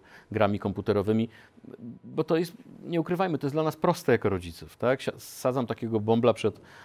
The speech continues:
przed ekranem i mam go z głowy na półtorej godziny. Wtedy mogę robić całą masę różnych fajnych rzeczy, prawda? Takich, które, w których dziecko mi przeszkadza.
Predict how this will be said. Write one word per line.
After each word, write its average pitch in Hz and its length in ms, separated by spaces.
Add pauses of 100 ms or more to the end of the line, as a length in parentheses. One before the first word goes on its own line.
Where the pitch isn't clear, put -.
przed 117 180
ekranem 113 420
i 123 40
mam 127 160
go 131 100
z 127 40
głowy 170 220
na 120 80
półtorej 98 320
godziny. 85 340 (840)
Wtedy 104 180
mogę 104 240
robić 101 280
całą 101 220
masę 101 280
różnych 104 260
fajnych 110 280
rzeczy, 175 300
prawda? 117 480
Takich, 95 360
które, 95 240 (320)
w - 40
których 98 200
dziecko 101 260
mi 95 100
przeszkadza. - 480